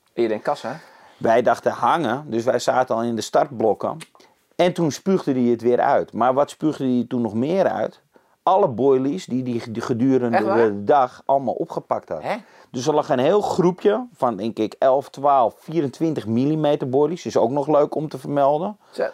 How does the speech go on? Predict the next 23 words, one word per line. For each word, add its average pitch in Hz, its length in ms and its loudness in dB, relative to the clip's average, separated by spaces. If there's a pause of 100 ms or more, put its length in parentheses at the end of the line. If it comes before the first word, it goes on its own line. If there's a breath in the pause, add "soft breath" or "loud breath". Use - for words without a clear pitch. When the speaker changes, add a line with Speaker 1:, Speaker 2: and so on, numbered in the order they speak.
(600 loud breath)
Speaker 2:
In 151 140 2
één 180 220 2
keer 156 220 4
uit, 131 480 2 (300)
nadat 127 400 0
hij 113 100 -8
dat 113 120 2
haakhaas 113 480 -2
had 92 120 -10
opgepakt. - 440 -8
Dus - 240 -6
kennelijk 180 420 2
heeft 120 220 -2
dat 117 220 -2
al 170 260 2
die 131 220 -4
uren 196 580 4
achter 120 280 -2
elkaar 127 300 2
in 120 120 -2
zijn 101 140 -10
bek 135 160 2
gezeten. 87 600 -4